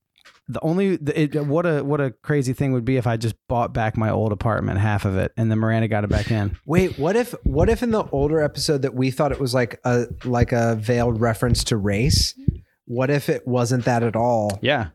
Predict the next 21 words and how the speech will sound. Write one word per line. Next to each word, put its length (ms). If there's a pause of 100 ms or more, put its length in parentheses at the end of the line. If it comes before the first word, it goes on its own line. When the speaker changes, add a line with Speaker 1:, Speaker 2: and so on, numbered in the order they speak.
Speaker 2:
What 220
if 100
it 120
was 160
just 320
those 260
were, 240
they 120
were 100
all 80
friends 260
with 140
Miss 240
McAfee, 600
and 80
they're 140
like, 240 (260)
"That 160
is 160
fucking 440
Miss 140